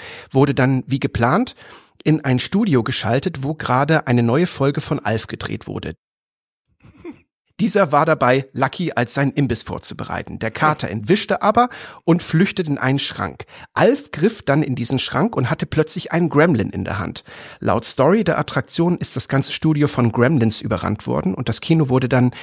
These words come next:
in Anführungsstrichen evakuiert. Nach diesem Film ging es in die eigentliche Attraktion.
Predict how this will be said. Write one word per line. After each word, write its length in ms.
in 160
Anführungsstrichen 720
evakuiert. 800
Nach 280
diesem 260
Film 260
ging 220
es 160
in 160
die 160
eigentliche 420
Attraktion. 640